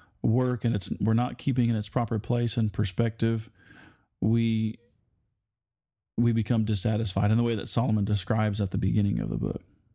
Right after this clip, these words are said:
Right? The, the only perfect man to ever live, it says of him, of Jesus in Luke two, that he grew in wisdom and stature and in favor with God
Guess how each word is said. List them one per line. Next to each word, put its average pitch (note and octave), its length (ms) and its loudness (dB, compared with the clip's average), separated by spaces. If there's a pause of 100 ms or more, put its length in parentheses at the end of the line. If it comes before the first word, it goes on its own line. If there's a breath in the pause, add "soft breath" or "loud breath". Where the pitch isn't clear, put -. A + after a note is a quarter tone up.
(2250)
Right? - 160 -2
The, G2+ 200 0
the A2+ 160 2
only D3 240 0
perfect C3 380 -4
man G#2+ 260 2
to - 120 -4
ever A#2 240 0
live, G2+ 500 0 (1040 loud breath)
it - 80 2
says B2 220 0
of A2 140 0
him, G#2 440 0
of G#2 140 -2
Jesus G2+ 500 0
in G2+ 160 2
Luke A2 180 -2
two, A2 460 0 (180)
that G#2+ 200 2
he A#2 140 2
grew B2 460 0
in G2 180 0
wisdom A#2+ 440 0
and F#2+ 120 0
stature A#2 600 0 (560 loud breath)
and G#2+ 140 4
in G2+ 120 2
favor A2+ 360 0
with G2+ 260 0
God G#2 520 0